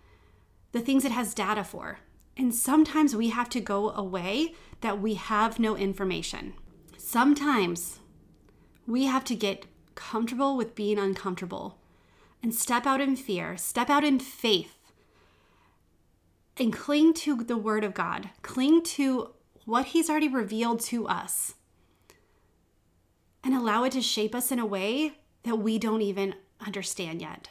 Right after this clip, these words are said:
And shape us in a way that's in his image, in his will, and in his goodness for us.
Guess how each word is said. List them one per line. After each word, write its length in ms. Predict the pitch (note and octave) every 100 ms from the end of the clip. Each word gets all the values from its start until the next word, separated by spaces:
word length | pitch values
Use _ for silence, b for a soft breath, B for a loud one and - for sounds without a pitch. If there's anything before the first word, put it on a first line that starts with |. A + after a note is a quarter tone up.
| -
And 240 | - B3
shape 260 | - A#3+ B3+
us 160 | D4 D4
in 100 | C4+
a 60 |
way 300 | A3 G#3 G#3
that's 500 | G#3 G3 - - - b b b b b b b _ _ _ _ _ _ _ -
in 100 | A3+
his 380 | E3+ C#4 C4+ -
image, 540 | G#3+ F3+ F3+ F#3+ - _ _ _
in 320 | - A2+ G2+ - _ _
his 760 | - - B3+ C#4 C4 A#3 - - -
will, 540 | A3 G3+ F#3 F3+ G3 b b b b -
and 300 | A3+ A#3 G#3
in 180 | A3+ G#3+
his 580 | - - A#3 A#3 A#3
goodness 520 | A3+ - A3 G3+ F#3 -
for 240 | G3 F3
us. 420 | F3 - - -